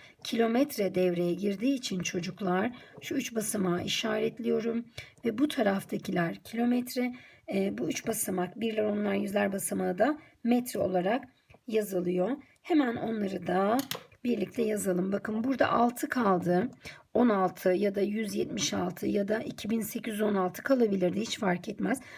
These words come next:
Burada ne kaldıysa onu yazıyoruz. Altı ve iki yüz yetmiş üçü buraya yazıyoruz. On. E, çocuklar siz buraya sıfır sıfır üç de yazabilirsiniz.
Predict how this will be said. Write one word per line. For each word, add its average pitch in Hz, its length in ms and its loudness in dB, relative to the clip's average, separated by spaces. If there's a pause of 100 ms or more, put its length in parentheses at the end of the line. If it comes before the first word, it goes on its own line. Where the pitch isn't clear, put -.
(160)
Burada 285 220 6
ne 285 140 4
kaldıysa 202 480 0
onu 208 200 2
yazıyoruz. 180 500 0 (400)
Altı 226 580 4 (380)
ve 240 40 0
iki - 340 -2
yüz 214 180 0
yetmiş - 380 0
üçü 208 320 -4
buraya 190 220 2
yazıyoruz. 233 680 2 (420)
On. 240 500 6 (440)
E, 208 80 0
çocuklar 233 480 4
siz 254 300 -2
buraya 294 200 6
sıfır 302 320 0
sıfır 294 320 0
üç - 240 -2
de 254 60 4
yazabilirsiniz. 202 680 0